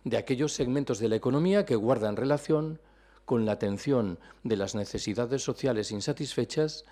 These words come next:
y con el respeto del medio natural. Si queremos decirlo así, estos sectores de la economía seguirán creciendo. Y, en segundo término, en los segmentos de la economía convencional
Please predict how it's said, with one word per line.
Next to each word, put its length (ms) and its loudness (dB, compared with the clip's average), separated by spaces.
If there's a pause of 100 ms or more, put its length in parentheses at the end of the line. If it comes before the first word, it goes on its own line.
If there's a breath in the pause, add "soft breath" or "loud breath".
(240 loud breath)
y 80 -4
con 240 -2
el 100 -2
respeto 500 -4
del 180 -2
medio 240 -2
natural. 560 -8 (300 loud breath)
Si 220 -8
queremos 420 4
decirlo 380 0
así, 380 -2 (300 loud breath)
estos 400 0
sectores 460 0
de 100 0
la 60 -2
economía 440 -2
seguirán 540 -4 (140)
creciendo. 680 -8 (480 loud breath)
Y, 200 0
en 140 -4
segundo 460 -4
término, 480 0 (320 loud breath)
en 240 2
los 220 0
segmentos 560 0
de 100 2
la 100 4
economía 440 0
convencional 760 0